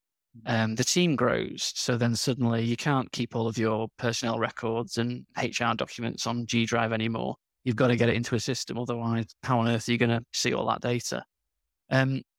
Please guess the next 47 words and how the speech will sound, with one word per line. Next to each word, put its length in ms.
and 140
so 580
it, 160
uh, 220
so 160
I, 140
how 240
I 100
started 480
it 160
was, 460
um, 460
when, 340
when 400
making 280
those 260
first 300
couple 240
of 120
early 220
finance 460
hires, 480
was 80
making 320
sure 240
that 60
the 80
people 280
joining 300
the 80
team 240
had 200
that 200
same 260
mindset, 460
which 320
is, 300
um, 340
I 20
don't 160
really 180
wanna 220
work 260
hard 280
through 160
this 160
problem. 460